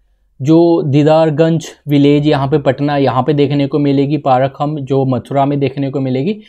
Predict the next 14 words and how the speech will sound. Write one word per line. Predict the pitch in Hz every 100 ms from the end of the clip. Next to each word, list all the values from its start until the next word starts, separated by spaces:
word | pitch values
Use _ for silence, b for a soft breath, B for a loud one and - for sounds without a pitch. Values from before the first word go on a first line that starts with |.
| B B 139
बेस | 139 143
नगर | 165 147 151
यहाँ | 151 123 131
पे | 180
मध्य | 160 113 120
प्रदेश | 113 113 101
में | 123 131
देखने | 107 113 110
को | 139
मिलेगी। | 120 110 170
So | 175 156
स्टैचूज | - - 135 123 175 160
यहाँ | 147 135
पे | 156